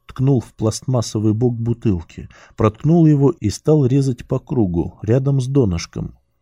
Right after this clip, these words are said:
Лезвие было тупое, пластик расходился под ним неохотно. Я сунулся помочь, но Владька дёрнул плечом, отстраняя меня.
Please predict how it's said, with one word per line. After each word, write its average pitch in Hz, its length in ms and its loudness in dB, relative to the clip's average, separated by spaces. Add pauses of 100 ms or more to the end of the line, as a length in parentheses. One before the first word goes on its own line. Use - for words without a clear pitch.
(200)
Лезвие 135 440 0
было 135 280 0
тупое, 117 540 0
пластик 131 460 -4
расходился 120 580 -4
под 113 200 -6
ним 135 220 -2
неохотно. 113 720 -4 (340)
Я 113 260 -2
сунулся 120 520 -2
помочь, 160 460 0
но 110 180 -2
Владька 143 400 -2
дёрнул 127 420 0
плечом, 180 500 -4
отстраняя 127 680 -4
меня. 127 420 -4